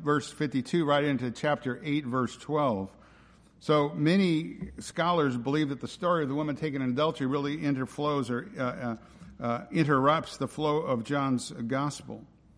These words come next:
Therefore, many of, uh, the commentators,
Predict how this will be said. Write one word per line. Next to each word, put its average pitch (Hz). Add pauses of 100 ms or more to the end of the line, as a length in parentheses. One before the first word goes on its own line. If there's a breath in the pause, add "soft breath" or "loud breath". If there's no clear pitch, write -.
(840 soft breath)
Therefore, 156
many 156
of, 135
uh, 127
the 131
commentators, 147